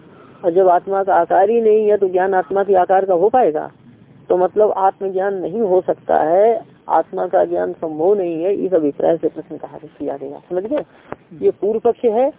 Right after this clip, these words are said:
और ननु से जो, ए, उसका उत्तर दिया जा रहा है ना,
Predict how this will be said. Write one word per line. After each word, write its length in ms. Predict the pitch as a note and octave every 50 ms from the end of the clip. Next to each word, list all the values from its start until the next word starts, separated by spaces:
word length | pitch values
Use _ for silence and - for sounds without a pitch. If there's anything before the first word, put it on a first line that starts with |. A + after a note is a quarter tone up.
| _ _ _ _ - - _ _ -
और 120 | - F3+ E3+
ननु 360 | E3 E3+ F3+ G3+ A#3+ C#4 C4+
से 220 | A3+ - B3+ A#3+
जो, 480 | G#3+ G#3 A#3+ A#3+ A#3+ B3 B3 - - - _ _ _ _ _ -
ए, 100 | - G3
उसका 380 | F#3 F#3+ G3 - _ - A3 G#3+
उत्तर 380 | G#3 G3 G3 _ - B3 B3 A#3+
दिया 280 | A3 A#3+ A#3 A#3+ A3+
जा 180 | G#3+ G#3+ G#3 G3+
रहा 240 | G3 F#3 F#3 G3 F#3
है 160 | E3 D#3 D#3
ना, 220 | F#3 C#4+ D#4 A3